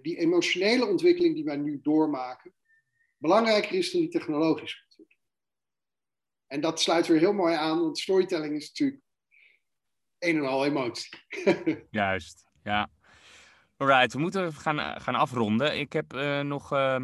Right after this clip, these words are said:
Speaker 2: mijn laatste vraag aan jou, daar sluit ik altijd mee af. Als je nou een tip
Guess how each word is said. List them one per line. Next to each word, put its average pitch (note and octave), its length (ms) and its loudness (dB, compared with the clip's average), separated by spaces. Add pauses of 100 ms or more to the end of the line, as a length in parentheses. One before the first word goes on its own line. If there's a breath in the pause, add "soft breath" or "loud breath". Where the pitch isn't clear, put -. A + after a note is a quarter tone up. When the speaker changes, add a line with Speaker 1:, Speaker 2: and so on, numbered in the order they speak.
(100)
Speaker 2:
mijn A#2+ 260 -2
laatste B2 640 -2
vraag A#2+ 420 0
aan A2 100 -2
jou, G#2+ 260 2
daar G#2+ 140 -6
sluit G#2+ 260 -2
ik A2 80 -14
altijd G#2+ 380 -2
mee G2 180 -4
af. G#2+ 200 -4 (120)
Als - 260 -12
je C3 60 -8
nou B2 160 0
een A2+ 140 -6
tip D#3 240 -2